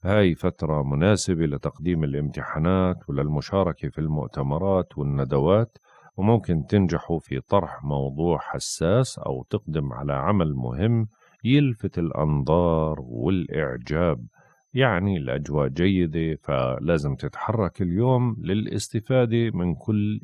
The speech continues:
إيجابيات هذا النهار. برج الدلو.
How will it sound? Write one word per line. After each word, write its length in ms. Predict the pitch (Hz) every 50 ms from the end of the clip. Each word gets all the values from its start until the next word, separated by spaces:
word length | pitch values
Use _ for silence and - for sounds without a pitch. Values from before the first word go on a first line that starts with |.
| -
إيجابيات 960 | 90 90 90 76 - 80 76 73 69 67 78 76 76 78 78 80 80 78 76 - _ _ _ _ _ _ _ _ _ _ - - -
هذا 300 | - - 95 90 73 76
النهار. 540 | 67 67 67 58 - 67 62 60 58 71 73 _ _ _ _ _ _ _ _ _ _ _ _ _ _ _ _ _ _ _ _ _ _ _ _ 117 110 _ _ _ _ _ _ _ _ _ _ _ _ _ _ _ _ _ _ _ _ _ _ _ _ _ _ _ _ _ _ _ _ _ _ _ _ _ _ _ _ _ _ _ _ _ _ _ _ _ _ -
برج 460 | 80 80 87 85 82 71 65 67 87
الدلو. 520 | 98 95 95 78 78 71 65 67 65 65